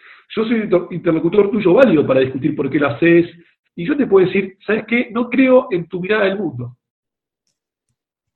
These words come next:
Y ahí se pone peluda la discusión de quién es más sustentable, porque estás entrando en un plano muy filosófico. ¿Sí?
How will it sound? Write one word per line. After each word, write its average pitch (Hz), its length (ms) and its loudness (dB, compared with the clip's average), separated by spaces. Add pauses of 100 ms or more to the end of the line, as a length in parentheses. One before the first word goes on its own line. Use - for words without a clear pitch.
(220)
Y - 100 -8
ahí 330 160 8
se 254 100 4
pone 175 220 4
peluda 208 400 10
la 147 80 6
discusión 139 380 0
de 147 100 0
quién 156 140 0
es 151 60 -4 (280)
más 131 120 -4
sustentable, 123 560 -8 (200)
porque 135 200 -2
estás 196 280 0
entrando 190 300 -2
en 175 60 -2
un 165 60 -4
plano 180 200 2
muy 170 140 -2
filosófico. 127 680 -2 (1400)
¿Sí? 180 300 0